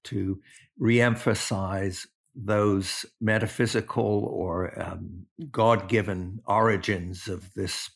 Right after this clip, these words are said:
problem, whether you saw the problem as sin or possession. What happened to the older Greek traditions? The answer is they survived in the East,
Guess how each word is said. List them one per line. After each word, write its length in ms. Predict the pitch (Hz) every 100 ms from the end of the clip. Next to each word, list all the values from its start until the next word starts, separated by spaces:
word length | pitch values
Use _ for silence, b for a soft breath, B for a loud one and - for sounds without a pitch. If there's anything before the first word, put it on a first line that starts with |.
| _
problem, 500 | - 98 98 107 117
whether 240 | 101 98 98
you 180 | 95
saw 320 | 87 - 98 92
the 100 | 95
problem 460 | - 95 98 92
as 100 | 90
sin 380 | - - 110 101
or 160 | 90 85
possession. 720 | 104 101 113 101 107 95 95 _ _ _ _ _ _
What 180 | 117 135
happened 720 | 117 143 147 156 107 95 - b b b b -
to 600 | - 127 117 117 113 -
the 320 | - 113 110
older 320 | 117 113 110
Greek 420 | 101 117 120 120 -
traditions? 680 | 117 110 107 92 90 87 -
The 100 | 123
answer 380 | 139 135 135
is 180 | 135 110
they 140 | 117 110
survived 640 | - 110 110 117 120 120
in 100 | 104
the 260 | 98 - 117
East, 460 | 175 - - -